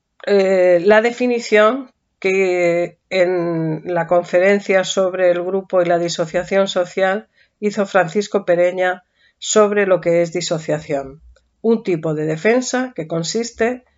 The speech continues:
en no sentir lo que se siente, no hacer experiencia de lo que acontece, de la vida misma, y al no integrar los sentimientos, todo eso produce mucha angustia, y una angustia sin posibilidad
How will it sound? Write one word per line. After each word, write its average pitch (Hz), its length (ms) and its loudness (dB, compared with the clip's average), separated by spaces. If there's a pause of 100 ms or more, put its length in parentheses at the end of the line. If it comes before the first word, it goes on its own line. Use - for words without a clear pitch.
(140)
en 185 220 0
no 226 140 4
sentir 185 420 -2
lo 151 140 -6
que 202 100 -6
se 170 160 -4
siente, 190 640 -4 (300)
no 208 160 4
hacer 226 220 0
experiencia 175 680 -2
de 151 80 -2
lo 147 100 -2
que 185 120 -2
acontece, 185 840 -4
de 170 140 -8
la 151 140 -6
vida 175 220 -4
misma, 160 540 -6 (420)
y 180 80 2
al 180 140 4
no 214 100 6
integrar 214 440 2
los 160 160 -2
sentimientos, 190 840 -2
todo 196 200 -2
eso 196 260 -4
produce 175 600 -4
mucha 202 340 -2
angustia, 180 600 -6
y 190 100 -4
una 196 180 -2
angustia 160 440 -6
sin 202 240 -6
posibilidad 170 680 -4